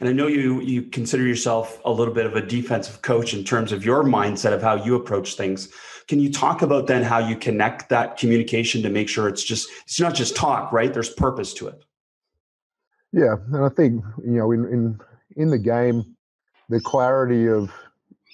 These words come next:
Speaker 2: you know, the communication, and I think we spend a lot of time on just trying to look at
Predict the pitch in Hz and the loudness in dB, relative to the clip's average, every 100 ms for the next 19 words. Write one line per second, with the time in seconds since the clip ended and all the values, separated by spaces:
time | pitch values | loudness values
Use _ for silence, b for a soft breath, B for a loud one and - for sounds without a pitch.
0 | - - 127 127 107 104 117 120 110 123 | -20 -12 -2 2 0 0 0 0 0 0
1 | 110 110 117 104 101 95 98 90 B B | 0 0 -2 0 -2 -4 -6 -10 B B
2 | B _ 120 139 123 113 - 120 117 107 | B _ -10 -8 -2 -2 2 0 2 2
3 | 104 92 104 104 101 101 101 - - 131 | 0 0 0 0 0 -4 -8 -18 -6 -6
4 | - 143 117 101 113 117 | -2 0 0 2 2 0